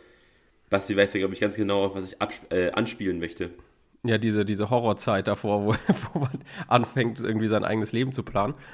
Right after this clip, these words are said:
Speaker 2: Was vorher irgendwie total angenehm war, dass es irgendwie, irgendwie immer mit der Uni so ein bisschen was zu tun hatte oder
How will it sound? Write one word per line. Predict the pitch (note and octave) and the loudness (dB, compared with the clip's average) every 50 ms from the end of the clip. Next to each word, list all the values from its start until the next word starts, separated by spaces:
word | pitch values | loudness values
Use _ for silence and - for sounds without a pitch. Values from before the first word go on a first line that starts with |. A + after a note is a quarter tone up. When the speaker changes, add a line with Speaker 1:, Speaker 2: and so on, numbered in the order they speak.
| - - - - _ - | -20 -20 -20 -20 _ -8
Speaker 2:
Was | A2+ A2 - | -4 -2 -2
vorher | - - - A2+ A2 G#2+ G#2 G2 | -2 0 2 4 4 6 4 4
irgendwie | A2 A2 G#2+ A2+ A#2 A#2 A2+ A2 | 2 0 0 0 2 2 2 2
total | - A#2 - - G#2 G2+ | 0 0 -2 0 0 2
angenehm | - A2+ B2+ A#2+ A#2 A#2 A#2 A#2 A2+ | 2 2 2 2 2 2 2 2 4
war, | A2+ A2 G#2+ | 4 4 4
dass | G#2 - | 2 0
es | G#2 - - | -2 -6 -4
irgendwie, | - A2 A2+ - A#2 - - | -4 -4 -4 -2 -4 -6 -6
irgendwie | G2 G2 B2+ C3 C3 C3+ | -4 -2 -2 -2 -2 -2
immer | C3+ - - - D3+ D#3+ D3 C#3 | -4 -4 -4 -4 -2 0 0 0
mit | C3 B2+ | 0 0
der | B2 G2 - | 0 0 0
Uni | G2+ C#3+ F#3 F#3 E3+ D#3 | 0 0 0 2 0 2
so | D3+ D3+ | 2 0
ein | C#3 | 0
bisschen | C3 C3 - D3+ C#3+ | 0 0 0 0 0
was | C#3 C3+ - | 0 0 -2
zu | - A#2+ | -4 -4
tun | - - C#3+ C#3+ C3+ C3+ | -2 -2 -2 0 0 0
hatte | B2+ B2+ B2+ - | 0 0 0 0
oder | - A2 A2+ A2+ A2 | 2 4 4 4 4